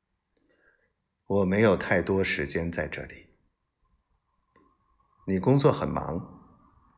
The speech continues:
达德点点头。“太忙了，但我喜欢你做的工作，约翰尼，非常喜欢。”“谢谢。”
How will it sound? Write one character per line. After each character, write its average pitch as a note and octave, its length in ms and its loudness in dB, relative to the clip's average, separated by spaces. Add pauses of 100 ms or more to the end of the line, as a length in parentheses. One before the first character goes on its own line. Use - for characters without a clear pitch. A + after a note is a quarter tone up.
(1040)
达 F2 160 -2
德 E2+ 180 0
点 D#2+ 200 -2
点 E2 160 -4
头。 - 180 -10 (1500)
“太 F#2+ 200 0
忙 D2 280 -8
了， - 320 -12 (800)
但 G2 160 2
我 D#2 840 -2
喜 D#2+ 340 -6
欢 A2+ 260 6
你 F#2 140 0
做 D#2 240 -2
的 D2 80 -8
工 E2 240 -8
作， - 400 -10 (440)
约 D#2+ 100 -4
翰 C#2+ 260 -6
尼， - 80 -14 (960)
非 F#2 160 -6
常 - 240 -6
喜 - 160 -8
欢。 - 300 -16 (2750)
”“谢 A2 220 0
谢。” - 480 -8